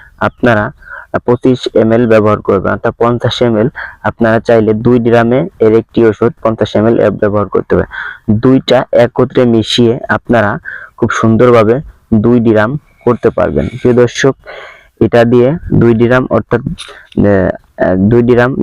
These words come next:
পাঁচ, পাঁচ এমএল, আহ, আঠারো লিটারের পানিতে, অর্থাৎ এখানে দুই, আহ, দশ এমএল আছে, আপনারা চাইলে, আহ, দুইটা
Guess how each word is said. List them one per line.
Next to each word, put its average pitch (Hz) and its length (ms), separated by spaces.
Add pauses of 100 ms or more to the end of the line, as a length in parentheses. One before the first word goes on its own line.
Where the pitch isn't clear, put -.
(140)
পাঁচ, 110 180 (300)
পাঁচ 113 280
এমএল, 123 300
আহ, - 760
আঠারো 123 200
লিটারের 123 280
পানিতে, 120 460 (480)
অর্থাৎ - 280
এখানে 123 220
দুই, 120 180
আহ, 98 640
দশ 113 280
এমএল 127 240
আছে, 123 200
আপনারা 113 300
চাইলে, 117 320
আহ, - 560
দুইটা 131 520